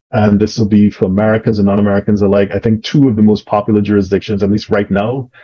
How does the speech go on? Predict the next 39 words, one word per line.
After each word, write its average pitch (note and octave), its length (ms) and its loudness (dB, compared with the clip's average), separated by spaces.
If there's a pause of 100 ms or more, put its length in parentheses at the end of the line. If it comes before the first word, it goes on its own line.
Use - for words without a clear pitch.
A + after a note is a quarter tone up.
the A2 80 0
flavor G#2 360 0
of G2+ 80 0
the G2+ 80 0
last G2 560 -2 (440)
few A#2 140 2
months G#2+ 560 0
at F#2+ 120 -2
least, G2 440 0 (340)
would A2 300 0
be G#2 460 6
the G2+ 80 0
United G2+ 340 0
Arab G2+ 200 0
Emirates, A#2+ 680 -2 (520)
which, G2+ 420 -2
you A#2+ 140 0
know, F#2+ 140 -4
the F#2+ 60 -2
most G2 200 0
popular G2 340 0
of F#2 120 -4
which F#2 180 -2
is F#2 140 -6
Dubai. F#2 440 -2
So E2+ 320 -4 (400)
it's G#2 240 0
a, F#2+ 120 0 (100)
a A#2 60 2
union G#2 500 4
of G2+ 220 -2
several F#2+ 320 -2
emirates. G2 420 -4
The F#2 300 0
capital G2 420 0
is F#2 120 -4
in F#2 80 -4
Abu F2 180 -6
Dhabi, G2+ 440 0